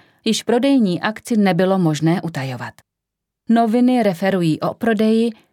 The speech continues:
a domnívají se, a jak se také ukázalo právem, že výtěžek bude použit na nákup vzácného díla,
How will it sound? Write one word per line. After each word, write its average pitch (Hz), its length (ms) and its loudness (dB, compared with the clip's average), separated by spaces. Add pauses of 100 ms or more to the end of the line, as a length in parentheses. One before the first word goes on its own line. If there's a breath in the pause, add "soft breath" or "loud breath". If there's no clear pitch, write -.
(140 soft breath)
a 175 60 -2
domnívají 233 640 2
se, 254 260 -2 (380)
a 185 60 -6
jak 165 200 -4
se 180 120 -6
také 151 340 -8
ukázalo 151 640 -6
právem, 151 580 -2 (560 soft breath)
že 220 100 0
výtěžek 269 500 0
bude 214 220 0
použit 220 440 -4
na 180 120 0
nákup 208 460 -2
vzácného 214 760 -2
díla, 202 400 -2